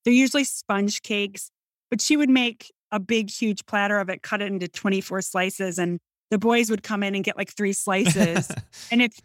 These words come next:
Speaker 1: if we're visiting and you didn't get there at, like, three P M when they served it, like, you might get the corner edge that's left.
Speaker 2: Wow. So does your husband still eat that way? Like, does he still
Speaker 1: He's,
Speaker 2: eat
Speaker 1: he's
Speaker 2: a lot?
Speaker 1: a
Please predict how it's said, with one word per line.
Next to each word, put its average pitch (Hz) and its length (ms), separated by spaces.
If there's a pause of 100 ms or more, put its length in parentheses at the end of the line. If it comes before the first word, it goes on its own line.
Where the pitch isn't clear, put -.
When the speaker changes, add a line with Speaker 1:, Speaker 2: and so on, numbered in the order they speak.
Speaker 1:
if 247 160
we're 285 140
visiting 247 520
and 196 140
you 214 80
didn't 226 240
get 220 180
there 185 160
at, - 80
like, 180 180
three 202 240
P 190 220
M 196 140
when 180 120
they 175 120
served 196 360
it, 170 240
like, 175 220
you 196 60
might 196 180
get - 160
the 196 80
corner 180 460
edge 175 400
that's - 260
left. 110 160
Speaker 2:
Wow. 156 380
So 165 200
does 151 200
your 165 100
husband 151 260
still 131 320
eat - 280
that 175 180
way? 202 200
Like, 120 160
does 120 100
he 123 80
still 117 340 (140)
Speaker 1:
He's, 339 320
Speaker 2:
eat 285 60
Speaker 1:
he's 320 200
Speaker 2:
a - 40
lot? 453 100
Speaker 1:
a 294 60